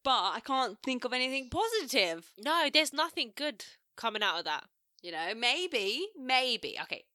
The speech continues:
Speaker 1: let's give him the benefit of the doubt.
Speaker 2: Okay.
Speaker 1: Maybe he didn't know. Like, maybe he had it, like, in a hidden folder, you know? Hidden. So he, he totally forgot about it. Let's just say, benefit of doubt, he totally forgot about it,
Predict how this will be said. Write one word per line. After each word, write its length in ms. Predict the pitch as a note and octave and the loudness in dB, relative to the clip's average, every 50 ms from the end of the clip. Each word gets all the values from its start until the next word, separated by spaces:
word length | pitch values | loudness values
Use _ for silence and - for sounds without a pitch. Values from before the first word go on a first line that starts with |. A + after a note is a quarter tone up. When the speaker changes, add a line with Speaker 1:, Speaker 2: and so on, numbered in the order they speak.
| _ _ - | _ _ -6
Speaker 1:
let's 160 | A3+ D#4 D4+ | -6 -4 -2
give 120 | D#4+ D#4 | -2 -2
him 120 | C#4+ B3+ A#3 | 0 -2 -4
the 60 | G#3+ | -6
benefit 460 | F#3+ - - F#3+ F3+ F3 E3 - D3+ | -4 -2 -2 -2 0 -2 -6 -8 -10
of 100 | - - | -12 -12
the 80 | - D3 | -12 -8
doubt. 280 | - D#3 G2+ - - - _ _ _ _ _ _ _ _ _ _ - | -6 -6 -6 -6 -8 -12 _ _ _ _ _ _ _ _ _ _ -20
Speaker 2:
Okay. 120 | D#3+ E3+ | -10 -4
Speaker 1:
Maybe 800 | E3+ G3 G#3 A3 A#3 B3+ B3 D#3+ E3 D3 C3+ C3+ C3+ D3 E3 - _ _ - - - - - _ | 0 0 2 2 2 0 -2 -4 -6 -6 -6 -8 -12 -14 -16 -18 _ _ -20 -20 -20 -20 -20 _
he 240 | _ - E3+ E3+ D3+ C#3+ _ | _ -12 -12 -12 -12 -8 _
didn't 400 | - B3 C4 C#4 C4 G3 E3 F#3+ | 2 2 4 4 2 0 -2 -4
know. 320 | F3 D#3 C#3+ C#3+ A#2+ C#3 D3 | -6 -6 -6 -6 -8 -6 -4
Like, 160 | E3 F3 - | -4 -4 -2
maybe 260 | D3+ G3+ A3+ A3 B3+ | 0 0 0 0 -2
he 80 | A#3 A#3 | -2 0
had 180 | B3 A3+ G#3+ G3+ | 0 0 0 0
it, 100 | B2+ B2+ | -2 -2
like, 180 | E3+ E3 - F#3 | -2 -2 -2 -4
in 80 | E3+ D#3+ | -8 -8
a 20 | |
hidden 400 | D#3 - - A#3 G3 - F3 D#3+ | -8 -6 -6 -4 -2 -2 -4 -6
folder, 360 | - - D3 C#3+ C3+ - - - | -6 -8 -8 -8 -8 -12 -16 -16
you 140 | C#3 C#3+ D#3 | -12 -8 -2
know? 220 | E3+ F#3+ G3+ A3 G#3 - _ | 0 0 0 -2 -4 -8 _
Hidden. 380 | - G3 D#3 D#3 C3+ G2 - _ - - - - - - | -4 -4 -4 -4 -8 -10 -14 _ -20 -20 -20 -20 -18 -6
So 260 | - - F#3+ F3+ F3 | -2 0 0 0 0
he, 240 | E3+ G#3 G#3+ F#3 - _ _ - | -2 -4 -6 -6 -8 _ _ -12
he 140 | - F#3 F#3+ | -10 -8 -4
totally 300 | - A3+ G#3+ F3 F#3+ F#3 | 0 0 0 0 0 -4
forgot 280 | - F3+ - D#3 - | -8 -8 -6 -6 -6
about 240 | - - C#3 B2+ B2 | -6 -8 -12 -12 -12
it. 140 | C3 C3 D3+ | -14 -12 -8
Let's 160 | F3+ A3 B3+ | -6 -4 -2
just 200 | - D#4+ C#4+ - | -2 -2 -2 -2
say, 280 | - F#3 B2+ G#2+ D3 - _ _ _ _ _ - | -2 -2 -4 -4 -6 -14 _ _ _ _ _ -2
benefit 280 | C4 C#4+ C#4 - C#4 G3 | -2 -2 -2 -2 -2 -2
of 100 | A3 G3 | 0 2
doubt, 320 | G3+ F3 F3 F3+ F3+ F#3 | 2 2 4 4 2 0
he 80 | F#3 F#3+ | -4 -6
totally 240 | - A#3 A3 G#3 | -2 0 0 0
forgot 300 | G#3 - F#3 - E3 - | -2 -6 -8 -8 -8 -8
about 260 | - - D3 D3 - G#2+ | -6 -6 -6 -6 -6 -8
it, 160 | D3+ C#3 | -8 -10